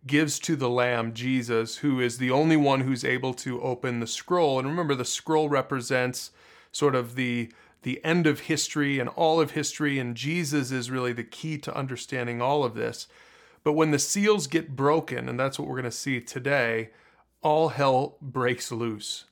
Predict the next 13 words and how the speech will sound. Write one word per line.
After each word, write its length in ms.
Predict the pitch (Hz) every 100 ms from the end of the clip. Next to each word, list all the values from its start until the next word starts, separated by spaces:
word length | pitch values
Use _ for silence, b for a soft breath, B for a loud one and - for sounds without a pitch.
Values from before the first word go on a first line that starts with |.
| _ _ -
The 100 | 156
first 340 | 196 190 185
four 280 | - 165 156
seals 680 | - - 156 156 165 151
in 220 | - 139 131
Revelation 800 | 131 135 123 120 - 135 123 127
unleash 760 | 135 131 131 131 127 - - - b b
the 200 | 131 131
four 380 | - - 147 143
horsemen 540 | 139 151 135 - 143 127
of 140 | 120
the 100 | 120
apocalypse. 760 | 113 127 117 - 117 123 -